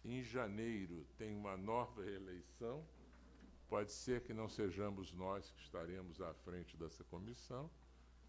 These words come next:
porque isso é uma eleição, né? Enfim, espero que a gente dê continuidade a esse trabalho,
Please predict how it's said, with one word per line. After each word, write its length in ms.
porque 280
isso 240
é 20
uma 160
eleição, 580
né? 160
Enfim, 500
espero 680
que 120
a 60
gente 280
dê 160
continuidade 1000
a 40
esse 280
trabalho, 580